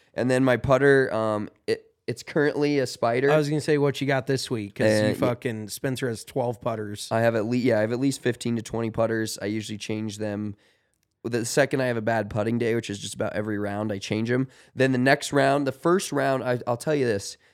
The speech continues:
Speaker 1: this is a proven science. The first round with a new putter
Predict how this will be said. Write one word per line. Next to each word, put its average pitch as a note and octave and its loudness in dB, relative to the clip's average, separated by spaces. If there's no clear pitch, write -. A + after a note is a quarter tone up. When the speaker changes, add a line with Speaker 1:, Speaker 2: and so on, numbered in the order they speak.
Speaker 1:
this C#3 -2
is B2 -6
a A#2 -6
proven B2+ -2
science. G2+ -6
The C3+ -2
first E3+ 0
round C#3 0
with C3+ -2
a - -4
new A#2 0
putter C3 2